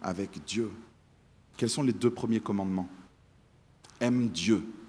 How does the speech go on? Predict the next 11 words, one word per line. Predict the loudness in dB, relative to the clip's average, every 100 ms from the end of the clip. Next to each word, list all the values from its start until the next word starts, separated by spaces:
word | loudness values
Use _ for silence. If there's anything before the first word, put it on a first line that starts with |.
| -20 -20 -4
de | -4
tout | -2
ton | -4 -4
cœur. | -4 -6 -6 -10 -14 -20 -20 -20 -20 -20 -20 -20 -6
Et |
ensuite, | -4 -2 -2 -2 -6 -10 -20 -20 -20 -20 -14
quand | -12
tu | -10
sais | -6 -6
puiser | -6 -4 -2 2
là-dedans, | 2 0 -2